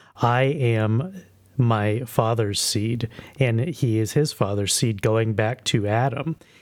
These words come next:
And the reason that I am a sinner is that Adam sinned, and his sin was passed down for all, however many hundreds of generations,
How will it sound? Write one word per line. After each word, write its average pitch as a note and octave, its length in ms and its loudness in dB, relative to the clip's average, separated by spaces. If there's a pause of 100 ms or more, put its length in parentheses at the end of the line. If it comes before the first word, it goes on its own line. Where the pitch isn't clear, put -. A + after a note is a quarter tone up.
(180)
And A2 180 2
the A2 80 2
reason B2 360 0
that G#2+ 140 -2
I A#2 220 0
am B2 340 0
a G2 140 -2
sinner A2+ 560 0 (320)
is A#2 280 2
that A#2 240 0 (240)
Adam A#2+ 400 2
sinned, A2+ 600 0 (420)
and A#2+ 340 2
his D3 420 0
sin C3+ 440 2
was G#2+ 220 0
passed A#2+ 400 0
down A#2+ 460 0
for A2 560 -2
all, C3 340 0 (460)
however C3+ 220 2
many C3+ 220 2
hundreds C3 360 0
of A2+ 80 0
generations, A#2 800 0